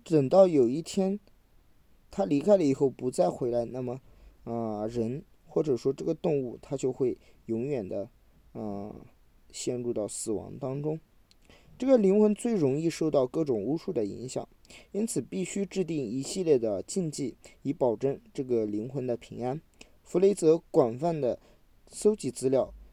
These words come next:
他将禁忌分为四类：第一是行为禁忌，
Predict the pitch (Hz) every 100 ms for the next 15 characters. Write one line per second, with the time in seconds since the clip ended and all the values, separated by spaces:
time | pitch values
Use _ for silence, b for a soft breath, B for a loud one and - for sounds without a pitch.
0 | _ - 190 214 220 - 208 180 180 156
1 | 180 156 117 - - 175 127 - _ _
2 | b - 185 208 185 - 120 127 127 -
3 | 135 120 110